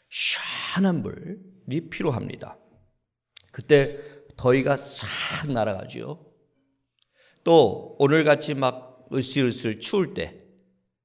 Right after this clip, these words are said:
비가 막 주-, 주룩주룩 내린다든가 뭐 찬바람이 막 불어올 때는 우린 그때 생각나는 게 있습니다. 뜨거운 어묵 국물.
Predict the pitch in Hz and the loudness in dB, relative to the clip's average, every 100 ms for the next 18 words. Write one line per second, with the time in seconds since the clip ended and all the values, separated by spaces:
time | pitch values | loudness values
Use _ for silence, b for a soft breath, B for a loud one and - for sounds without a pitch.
0 | _ _ _ - 117 107 107 - - - | _ _ _ -4 0 2 0 -4 -10 -12
1 | - - 127 110 123 107 104 107 107 101 | -14 -8 -6 -4 -2 0 -2 -2 -2 -4
2 | 95 95 98 95 B B B - 98 - | -4 -4 -2 -4 B B B -10 -8 -6
3 | 170 160 139 123 113 - - - - - | 2 2 2 0 -6 -8 -8 -8 -8 -4
4 | 123 117 104 98 127 160 117 113 - b | 0 2 2 0 0 2 0 -6 -20 b
5 | b b _ 117 127 170 139 - 135 110 | b b _ -4 -2 -2 -6 0 2 2
6 | - 165 135 104 95 92 85 - - 90 | -2 -4 -2 -4 -6 -8 -8 -8 -14 -18
7 | - _ _ _ _ _ _ - - 120 | -20 _ _ _ _ _ _ -16 -14 -12
8 | 107 120 131 156 - - - 104 110 107 | -6 -2 -2 -2 -8 -16 -6 -4 -4 -6
9 | - 85 - - | -10 -12 -12 -20